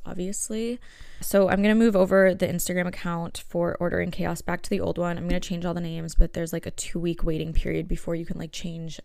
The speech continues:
a handle. So it's just kind of confusing right now. Appreciate you guys being patient. Appreciate you guys for sticking around. It's just been a little bit of a hurdle trying to transition from the old podcast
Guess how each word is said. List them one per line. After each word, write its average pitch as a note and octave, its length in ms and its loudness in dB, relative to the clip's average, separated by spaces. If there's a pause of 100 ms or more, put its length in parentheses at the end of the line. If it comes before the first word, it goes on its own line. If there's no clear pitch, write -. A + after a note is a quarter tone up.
a F3 60 -6
handle. F3 560 -2
So E3 480 -4
it's - 340 -10
just - 160 -10
kind E3+ 140 -6
of E3 80 -8
confusing E3 420 -6
right D#3+ 160 -8
now. D#3+ 320 -6 (460)
Appreciate - 360 0
you F3+ 60 -2
guys G3+ 140 0
being A3+ 160 0
patient. E3+ 500 -2
Appreciate F#3+ 360 -2
you - 80 -6
guys F3+ 160 -4
for F3+ 100 -8
sticking E3+ 320 -8
around. D#3+ 540 -6 (480)
It's - 240 -8
just - 340 -4
been E3+ 340 -4
a - 60 -8
little E3 300 -2
bit E3 240 -2
of F3 100 -6
a E3+ 60 -4
hurdle E3+ 520 -4 (320)
trying E3+ 200 -6
to E3 120 -4 (160)
transition E3+ 640 -4
from E3+ 420 -8 (420)
the - 100 -4
old F#3 240 0
podcast F3 800 -2